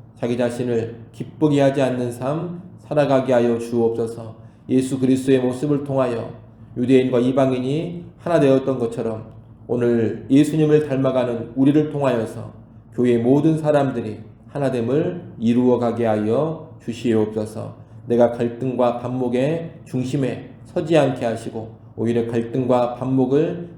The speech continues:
해결하는 하나님의 사람 꼭 되게 하여 주시옵소서. 아버지 하나님, 또 이 시간 우리를 깨워주시고 기도하는 자리로 불러주셔서 감사합니다. 하나님 앞에 나와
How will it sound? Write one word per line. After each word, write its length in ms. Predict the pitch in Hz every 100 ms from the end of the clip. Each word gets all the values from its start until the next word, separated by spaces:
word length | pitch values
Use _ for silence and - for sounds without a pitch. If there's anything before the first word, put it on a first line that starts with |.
| -
해결하는 480 | 190 180 151 127 110 110 - - -
하나님의 420 | 147 135 127 117
사람 500 | 113 110 107 104 - - -
꼭 300 | - 147 156
되게 260 | 131 120 123
하여 640 | 113 107 123 160 165 - -
주시옵소서. 920 | 117 - 113 104 - 107 - 113 113 - - - -
아버지 260 | 120 131
하나님, 640 | 127 123 127 127 110 - - -
또 80 | 131
이 40 |
시간 300 | 120 131 131
우리를 640 | 123 123 120 131 160 165 170
깨워주시고 800 | 151 143 131 120 123 117 110 - - - -
기도하는 400 | 127 131 127 120
자리로 320 | 117 117 117
불러주셔서 1040 | 120 120 113 107 113 110 120 123 107 - - -
감사합니다. 880 | 120 120 123 117 110 110 110 107 - - -
하나님 320 | 151 139 131
앞에 240 | 120 113 120
나와 720 | 117 117 117 131 160 156